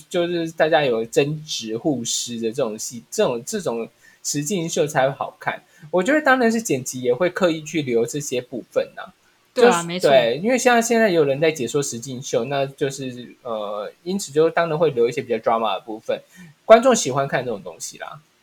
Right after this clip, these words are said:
Speaker 1: 那
Speaker 2: 嗯。
Speaker 1: 之前不是还有一个什么东西啊？就是好，呃，华人，呃，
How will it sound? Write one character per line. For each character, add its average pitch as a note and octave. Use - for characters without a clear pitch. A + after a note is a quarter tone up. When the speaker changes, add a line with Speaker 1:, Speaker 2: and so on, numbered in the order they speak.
Speaker 1:
那 G#3
Speaker 2:
嗯。 E3
Speaker 1:
之 A3+
前 F#3+
不 D#3
是 F3+
还 D3+
有 D3
一 D3
个 D3
什 C#3
么 A2
东 A#2
西 -
啊？ G#2+
就 F#3+
是 F#3
好， A#2+
呃， B2+
华 C3+
人， C3
呃， B2